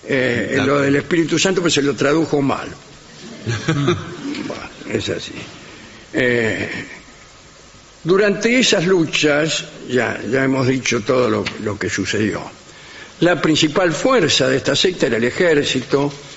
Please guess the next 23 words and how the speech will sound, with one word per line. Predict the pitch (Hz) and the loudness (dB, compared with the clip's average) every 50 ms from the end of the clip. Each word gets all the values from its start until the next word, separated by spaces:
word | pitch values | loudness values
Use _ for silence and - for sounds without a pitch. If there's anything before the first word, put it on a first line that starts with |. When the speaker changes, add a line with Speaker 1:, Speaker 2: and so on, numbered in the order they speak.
| - - - | -20 -12 -6
Speaker 1:
que | - - | -4 -2
tenía | - 139 139 151 151 | 0 2 4 4 4
un | 156 175 | 4 4
alto | 202 202 175 139 156 139 | 4 2 2 2 2 2
nivel | 135 127 135 139 131 113 | 2 2 2 2 2 2
de | 110 101 | 0 0
disciplina, | 90 - - - 117 110 - 113 101 - - 156 165 160 147 131 127 117 113 113 107 - - - - - - - | -2 -4 -6 -4 -2 -2 -2 -2 -2 -2 0 0 2 2 2 2 0 0 -2 -4 -6 -8 -12 -18 -20 -20 -14 -8
fanatismo. | - 113 101 101 104 104 - 160 143 120 104 98 - - 107 107 95 98 101 101 - - - - - - - - | -6 -4 -4 -4 -4 -2 -2 -2 -2 -2 -4 -6 -6 -6 -6 -4 -4 -6 -6 -8 -12 -18 -20 -20 -20 -20 -12 -4
Llevaban | - 127 131 147 165 165 160 151 143 | 0 2 2 4 4 4 2 2 2
el | 135 123 110 | 0 -2 -2
pelo | - - 143 143 131 123 | -2 -2 0 2 2 2
largo, | 131 156 160 156 147 143 135 120 117 117 110 113 113 117 | 2 2 2 2 0 0 0 0 0 0 0 2 2 2
eran | 117 117 110 110 | 2 2 2 2
muy | 117 143 143 117 | 2 2 0 0
feroces. | - - 113 123 147 156 151 131 123 117 107 - - - 110 110 107 101 - - - - - - - - - - - - - - - - | 0 0 0 2 2 2 2 2 2 0 0 -2 -2 0 0 0 0 0 -4 -8 -14 -20 -20 -20 -20 -20 -20 -20 -20 -20 -20 -20 -12 -8
Este, | - 104 110 110 - - - 95 92 - - - - - - - - 160 | -6 -4 -4 -4 -6 -6 -6 -6 -6 -6 -8 -10 -12 -16 -20 -8 -2 0
muchas | 175 196 190 - 170 147 | 0 2 2 2 2 2
mujeres | 131 127 107 - 151 147 147 147 - - | 2 2 2 2 2 2 2 2 2 0
sí | - 123 120 110 101 | 0 0 0 0 0
servían | - - 123 110 120 135 151 147 120 110 | 0 0 0 2 2 4 2 2 2 0
también | 101 107 104 113 120 117 | 0 0 0 0 0 2
en | 110 107 107 | 2 2 0
estas | 104 - 104 101 | 0 -2 -4 -6